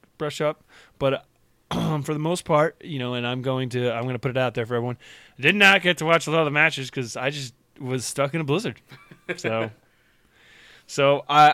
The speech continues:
Speaker 1: I do know the results though. I didn't, I didn't, I don't care. I'll, I'll spoil it for myself, and I'm, I'm more interested in watching the teams and kinda how they won and stuff like that, and all the cool plays than, you know, I mean,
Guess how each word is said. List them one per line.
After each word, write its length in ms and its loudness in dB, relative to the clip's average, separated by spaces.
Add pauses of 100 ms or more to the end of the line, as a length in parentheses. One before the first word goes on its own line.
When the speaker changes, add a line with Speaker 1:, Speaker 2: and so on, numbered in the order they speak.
(120)
Speaker 1:
I 40 0
do 240 -2
know 140 0
the 80 -4
results 400 -2
though. 140 0
I 100 2
didn't, 340 -6
I 100 -6
didn't, 300 -8
I 140 -8
don't 160 -8
care. 300 -2
I'll, 180 0
I'll 120 -8
spoil 360 -8
it 80 -12
for 80 -16
myself, 360 -8
and 140 -14
I'm, 180 -10
I'm 100 -8
more 140 -6
interested 360 -8
in 80 -12
watching 340 -10
the 80 -12
teams 260 -12
and 140 -16
kinda 200 -14
how 180 -8
they 100 -4
won 220 -6
and 100 -10
stuff 200 -8
like 140 -10
that, 260 -6
and 200 -16
all 160 -12
the 100 -18
cool 240 -12
plays 500 -8
than, 500 -14
you 160 -12
know, 200 -12
I 60 -12
mean, 240 -12